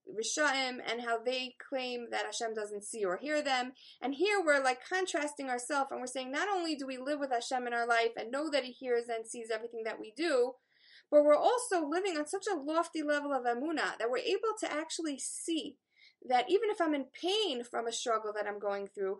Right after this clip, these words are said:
I know in my heart of hearts that I'm really, it's really Ashrei HaGever, that it's really, it's, I'm lucky and I, I should, I should be happy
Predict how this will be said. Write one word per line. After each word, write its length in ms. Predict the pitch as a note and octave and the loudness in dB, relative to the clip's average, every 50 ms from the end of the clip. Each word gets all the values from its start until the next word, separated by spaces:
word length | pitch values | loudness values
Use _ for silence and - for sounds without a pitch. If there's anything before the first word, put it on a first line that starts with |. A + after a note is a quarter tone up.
| - - - - _ - | -8 -20 -20 -12 _ 0
I 140 | C4 C#4 C4 | 0 0 2
know 720 | C4 C4 C#4 C#4+ D#4+ F4 F#4 F#4 E4+ C4+ A3+ G#3 G3+ - - - | 0 0 2 4 6 6 6 6 6 4 4 2 0 -2 -4 -6
in 160 | A#3+ A#3+ B3 | -6 -2 -2
my 140 | A#3+ A#3+ A#3+ | 0 -2 -2
heart 340 | A#3+ - C#4+ D4+ D#4+ D#4+ | -2 -4 -4 -2 0 0
of 80 | D4+ C#4 | -2 -2
hearts 500 | C#4+ C#4+ D4 C4 A3 G#3 G#3 - - - _ _ - _ _ - | -2 0 0 0 0 0 -4 -6 -16 -18 _ _ -20 _ _ -2
that 100 | B3 A#3 | 0 0
I'm 220 | A#3+ A#3+ A#3+ A#3+ | 0 0 0 -2
really, 280 | B3 C#4+ D#4+ D#4+ D4+ C#4 | -2 -2 -2 -2 -2 -4
it's 180 | B3 B3+ - C4 | -4 -4 -4 -4
really 260 | D#4 D#4 D4+ C#4 - - | -4 -2 -2 -4 -2 0
Ashrei 380 | - B3+ C4 - - B3+ A#3 A3 | 0 0 0 0 -2 -4 -4 -4
HaGever, 480 | G#3 G3+ G3+ G3+ G3 F#3 E3 D3+ - - _ _ _ _ - | -6 -6 -4 -4 -4 -4 -4 -8 -8 -10 _ _ _ _ -2
that 100 | A#3+ A#3+ | 2 2
it's 180 | A#3+ A#3 B3 B3+ | 2 2 0 -6
really, 280 | C4 C#4+ D4+ D4+ D4 C#4 | -4 -4 -2 -2 -2 -2
it's, 220 | - A#3+ A#3+ - - - | -4 -4 -6 -8 -12 -10
I'm 180 | A#3 A3 G#3+ | -8 -8 -4
lucky 440 | A#3 B3 B3+ C4 B3+ A3+ G3 G3 - - - | -2 -2 -2 -2 -2 -6 -10 -10 -10 -12 -14
and 100 | G3+ G#3 | -12 -10
I, 160 | G#3 G#3 - - A3+ | -10 -10 -10 -10 -10
I 40 | |
should, 280 | A3 - - A3+ A3 A3 - | -8 -6 -6 -6 -6 -8 -10
I 60 | A3 | -12
should 320 | A3+ - - - D4 B3 A#3+ | -10 -8 -6 -4 -6 -6 -6
be 160 | C4 B3 A#3 | -6 -6 -6
happy 440 | A3 G#3+ G#3 G3 - - F3 - | -6 -6 -8 -8 -8 -10 -12 -12